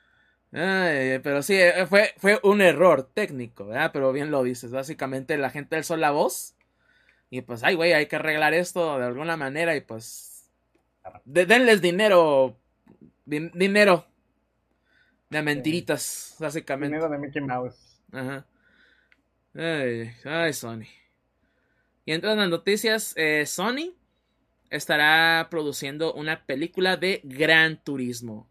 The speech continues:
Speaker 1: Y en este caso tendrían a Neil Blomkamp para dirigir esta película, ¿verdad? Y, pues, sí, po-, Sony Pictures y PlayStation Productions, eh, que es, y, eh, pues, ah,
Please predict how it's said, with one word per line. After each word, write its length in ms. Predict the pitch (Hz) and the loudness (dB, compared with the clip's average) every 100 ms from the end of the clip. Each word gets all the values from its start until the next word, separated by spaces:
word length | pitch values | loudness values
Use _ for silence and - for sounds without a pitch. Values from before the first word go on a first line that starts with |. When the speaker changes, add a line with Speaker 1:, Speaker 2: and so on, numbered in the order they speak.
| _ | _
Speaker 1:
Y 460 | _ 135 135 131 131 | _ -14 -12 -8 -6
en 180 | 131 135 | -4 -4
este 260 | 143 165 | -6 -8
caso 300 | 147 175 190 | -2 -4 -4
tendrían 440 | - 139 131 139 143 | -10 -8 -4 -4 -2
a 120 | 131 | -4
Neil 360 | 131 139 143 127 | -4 -2 -2 -2
Blomkamp 580 | 135 180 208 240 247 - _ _ _ _ _ _ | -4 -4 -2 -4 -4 -14 _ _ _ _ _ _
para 380 | 170 175 175 147 | 0 2 0 -2
dirigir 440 | 156 151 143 139 | -6 -8 -8 -8
esta 260 | 131 139 - | -6 -10 -12
película, 520 | 110 104 - 101 107 | -14 -14 -16 -14 -10
¿verdad? 300 | 110 135 139 | -6 -6 -6
Y, 100 | 123 | -12
pues, 200 | 120 113 | -16 -14
sí, 200 | 170 175 | -10 -10
po-, 260 | - 131 - | -10 -12 -12
Sony 260 | 143 131 127 | -12 -12 -10
Pictures 500 | 208 190 214 202 - | -10 -6 -4 -4 -6
y 160 | 131 127 | -10 -8
PlayStation 520 | 135 127 - 123 120 | -8 -8 -8 -14 -12
Productions, 720 | 123 165 202 - 233 240 - _ _ _ _ _ _ - | -10 -10 -8 -10 -10 -12 -18 _ _ _ _ _ _ -10
eh, 420 | 131 127 117 117 - | -6 -4 -4 -6 -6
que 180 | 131 123 120 | -6 -4 -6
es, 320 | 120 - - _ | -6 -10 -14 _
y, 160 | 135 127 - | -12 -10 -10
eh, 320 | 127 127 123 120 | -6 -4 -4 -8
pues, 220 | 135 - | -14 -8
ah, 180 | 156 | -10